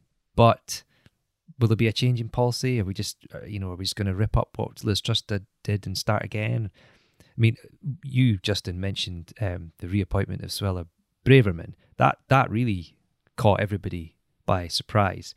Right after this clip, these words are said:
One of the things that Rishi Sunak said outside Downing Street on his first day was, "This is gonna be an age of accountability."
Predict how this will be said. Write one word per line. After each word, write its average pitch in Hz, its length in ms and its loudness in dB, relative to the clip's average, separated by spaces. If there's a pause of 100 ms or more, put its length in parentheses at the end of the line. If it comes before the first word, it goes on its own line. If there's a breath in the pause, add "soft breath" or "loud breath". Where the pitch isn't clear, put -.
(500 soft breath)
One 123 140 10
of 123 80 10
the 104 60 6
things 104 340 -2
that 95 200 -6 (380)
Rishi 101 220 -2
Sunak 98 380 -2
said 101 360 -2 (260)
outside 98 460 0
Downing 98 280 -2
Street 90 280 -6
on 90 100 -6
his - 380 -10
first 101 300 0
day 92 320 -4 (480)
was, 90 420 -4
"This - 140 -8
is - 60 -8
gonna 95 140 -2
be 90 100 -4
an 92 60 -4
age 98 220 -4
of 90 120 -8
accountability." 117 840 2